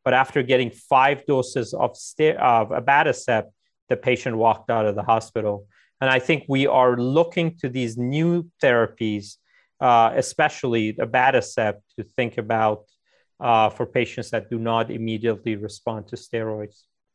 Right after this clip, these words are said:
And I think this next case nicely illustrates this, Doug. I think you were gonna walk me through this, since it's got a lot of metastatic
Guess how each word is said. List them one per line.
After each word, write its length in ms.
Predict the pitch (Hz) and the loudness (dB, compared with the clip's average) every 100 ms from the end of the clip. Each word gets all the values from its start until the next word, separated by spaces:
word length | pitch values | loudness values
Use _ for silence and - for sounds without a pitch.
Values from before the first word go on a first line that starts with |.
| _ _ _ _ _ | _ _ _ _ _
And 100 | 151 | 0
I 80 | 139 | 2
think 280 | 139 160 - | 2 0 2
this 260 | 156 - | 0 2
next 500 | 151 156 175 - - | 0 0 0 -4 -8
case 420 | - 143 120 - 135 | 0 2 2 -2 -2
nicely 500 | 135 131 - 135 135 | 0 0 -4 -2 2
illustrates 640 | 151 151 - 127 110 - | 4 2 0 0 0 -4
this, 280 | - 117 - | -2 -2 0
Doug. 280 | - 117 113 | 2 2 2
I 80 | 117 | 0
think 180 | 165 | 0
you 140 | 139 165 | 2 4
were 120 | 165 | 4
gonna 180 | 143 131 | 4 4
walk 280 | 131 127 - | 4 2 0
me 80 | 131 | -6
through 400 | - - 135 135 | -4 -4 -2 2
this, 320 | 117 104 - | 2 0 -6
since 220 | 117 - | -10 -6
it's 180 | 127 104 | -6 -4
got 200 | - 127 | 0 2
a 60 | 117 | 4
lot 220 | 120 117 | 4 2
of 60 | |
metastatic 760 | 113 117 123 - 131 117 117 - | 2 0 0 -2 0 2 2 -2